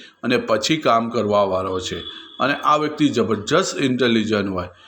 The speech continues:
આ એક બાજુ મોબાઈલ જોતો હોય, એક બાજુ ટી વી જોતો હોય, ને એક બાજુ કંઈક લખતો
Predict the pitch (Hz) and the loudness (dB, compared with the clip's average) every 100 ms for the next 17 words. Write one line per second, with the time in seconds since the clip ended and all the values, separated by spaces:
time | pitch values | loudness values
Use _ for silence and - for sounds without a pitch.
0 | _ - 147 139 147 139 131 123 135 135 | _ -2 -2 2 2 2 0 0 2 2
1 | 127 120 127 123 131 135 120 120 117 120 | 0 2 2 2 2 0 0 2 2 2
2 | 113 107 117 92 76 - - _ _ _ | 2 0 0 -4 -6 -10 -14 _ _ _
3 | _ 123 131 131 139 135 131 120 113 107 | _ -4 -2 0 0 2 0 2 0 0
4 | - | 0